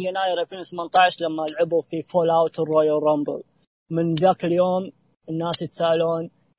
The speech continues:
ماذا لو صارت في عداوة بين ساشا وكانا، آه، وسلسلة مباريات بينهم، وصارت في ألفين وعشرين، وشوف النتيجة كيف صارت. آه، الاثنين زول، آه، زي ما قلت أنا، لو، لو أحطهم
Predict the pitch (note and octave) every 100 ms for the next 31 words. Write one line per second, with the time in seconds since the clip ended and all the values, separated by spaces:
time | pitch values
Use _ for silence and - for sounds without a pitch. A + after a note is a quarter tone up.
0 | D#3+ D#3+ F3 G3 G3 F#3 F#3 E3 D#3+ D#3+
1 | D#3 E3 D3 C#3+ - D#3 C#3+ D#3 D3+ D3
2 | D3 D3 F3 E3 D3+ D#3+ D#3 - _ -
3 | - D#3 D3 D3 C#3+ D3 _ _ _ _
4 | _ _ _ - D3 C#3+ C#3+ C3 F3 E3
5 | - D3+ C#3+ C#3+ C3+ - C#3 C3+ D#3+ -
6 | _ _ _ E3+ E3 A3+ A3 G3 - F3+
7 | F3 - _ - - F3+ E3 D#3 C#3+ F3
8 | F3+ F3+ D3+ E3+ D#3+ D#3 D3 E3 C#3+ -
9 | C#3+ - D3+ D3 - - - _ _ _
10 | _ - D#3+ D#3+ D#3 D#3 D#3 D#3 E3 -
11 | F#3+ E3+ F3+ F#3 F#3+ E3+ _ _ E3 D#3
12 | D#3 D3+ D3+ D3 E3 E3 D#3+ D#3+ E3 D#3
13 | D#3+ D#3+ D#3 E3 E3+ F#3+ - D#3+ D#3+